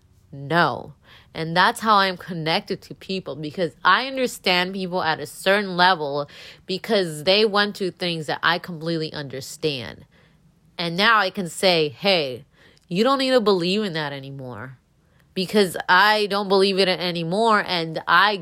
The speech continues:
get that. So the moment you get out of it, you break free and you become your own person. And I can tell you from personal experience, because that's one thing that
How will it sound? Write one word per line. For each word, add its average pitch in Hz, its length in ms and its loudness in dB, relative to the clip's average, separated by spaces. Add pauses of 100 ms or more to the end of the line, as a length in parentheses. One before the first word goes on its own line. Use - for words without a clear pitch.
(100)
get 202 300 0
that. 131 320 -6
So 180 180 0
the 170 100 -2
moment 196 600 0 (560)
you 196 80 -2
get 190 260 4
out 233 200 6
of 220 160 -6
it, 160 180 0
you 180 280 -2
break 196 440 -2
free 202 560 -4 (340)
and 175 180 -6
you 196 120 -2
become 185 440 -8
your 180 200 -8
own 165 180 -6
person. 180 720 -2 (320)
And 156 100 -4
I 180 80 0
can 196 180 -4
tell 196 260 2
you 208 120 -2
from 160 280 -4 (320)
personal 190 480 2
experience, 170 560 0
because 165 240 -4
that's 190 240 2
one 175 400 2
thing 180 400 0 (380)
that 170 420 4